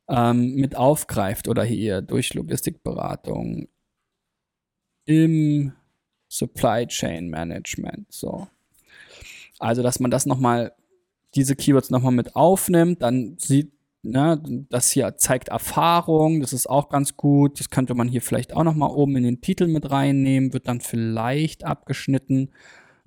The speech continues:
bei dem ein oder anderen Device, aber ist auch nochmal ein ganz, ähm, schöner,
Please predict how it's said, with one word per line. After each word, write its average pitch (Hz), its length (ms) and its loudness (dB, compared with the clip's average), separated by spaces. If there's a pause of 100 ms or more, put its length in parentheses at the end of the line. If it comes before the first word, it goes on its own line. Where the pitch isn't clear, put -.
bei 117 140 2
dem 113 160 -2
ein 120 160 0
oder 120 180 -2
anderen 110 220 -4
Device, 160 800 -2
aber 113 420 -2 (1000)
ist - 200 0
auch 131 140 0
nochmal 127 300 2
ein 117 100 0
ganz, 123 480 -2 (160)
ähm, 117 460 -2 (400)
schöner, 123 920 2